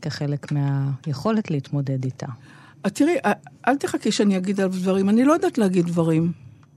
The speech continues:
Speaker 2: אני אמרתי לה, בגלל זה לא רציתי לבוא לפני שנתיים,
Speaker 1: <laughs>
Speaker 2: שלוש. מה אני יודעת להגיד? אני יודעת להרגיש, אני לא יודעת להגיד. וכשאני אומרת, אני מסתכסכת. אני אקרא לך שיר שכתבתי אתמול ואת תביני.
Speaker 1: תקראי.
Speaker 2: אני כתבתי אתמול שיר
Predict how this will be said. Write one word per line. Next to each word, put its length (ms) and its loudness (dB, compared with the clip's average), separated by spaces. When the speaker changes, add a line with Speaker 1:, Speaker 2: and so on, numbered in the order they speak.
Speaker 2:
אני 140 6
אמרתי 340 2
לה, 180 0
בגלל 240 0
זה 120 4
לא 120 4
רציתי 260 -2
לבוא 220 -2
לפני 240 0
שנתיים, 580 2
Speaker 1:
<laughs> 80 0
Speaker 2:
שלוש. 360 4
מה 200 -2
אני 140 2
יודעת 260 2
להגיד? 360 0
אני 120 2
יודעת 260 4
להרגיש, 500 2
אני 140 2
לא 60 2
יודעת 240 -2
להגיד. 460 0
וכשאני 360 2
אומרת, 300 6
אני 120 4
מסתכסכת. 800 0
אני 160 8
אקרא 220 4
לך 140 2
שיר 180 -2
שכתבתי 520 -2
אתמול 280 0
ואת 120 0
תביני. 400 2
Speaker 1:
תקראי. 380 -6
Speaker 2:
אני 160 2
כתבתי 420 -2
אתמול 240 -4
שיר 460 -4